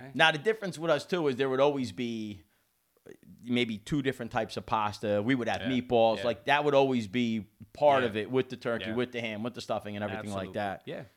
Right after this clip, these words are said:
Speaker 2: So,
Speaker 1: Good
Speaker 2: and then the
Speaker 1: stuff.
Speaker 2: dessert was always key. And then for us, like, growing up as a little kid with Thanksgiving,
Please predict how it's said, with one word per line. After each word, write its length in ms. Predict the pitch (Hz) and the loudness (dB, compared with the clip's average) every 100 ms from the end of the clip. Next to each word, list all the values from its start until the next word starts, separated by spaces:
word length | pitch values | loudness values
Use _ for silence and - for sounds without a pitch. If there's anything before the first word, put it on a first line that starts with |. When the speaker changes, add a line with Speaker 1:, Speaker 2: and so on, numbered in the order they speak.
| _ | _
Speaker 2:
So, 240 | 104 101 | -4 -2
Speaker 1:
Good 80 | 120 | 0
Speaker 2:
and 80 | 131 | 0
then 100 | 139 | 2
the 60 | |
Speaker 1:
stuff. 80 | 135 | 2
Speaker 2:
dessert 360 | 131 123 180 170 | 2 10 10 10
was 160 | 151 | 4
always 300 | 139 127 120 | 4 4 0
key. 220 | - 156 131 | -2 -2 -2
And 80 | |
then 80 | 123 | -2
for 220 | - 127 190 | 0 6 8
us, 320 | 208 156 - - - | 8 6 -4 -12 -8
like, 100 | 123 | 0
growing 260 | 190 262 226 | 4 4 2
up 80 | |
as 100 | 139 | 0
a 40 | 123 | -2
little 320 | 104 131 196 | 2 2 2
kid 360 | 196 226 233 220 _ _ _ | 0 0 0 -2 _ _ _
with 140 | 143 143 | -6 -4
Thanksgiving, 640 | 175 170 185 175 180 175 | -6 -4 -4 -4 -6 -10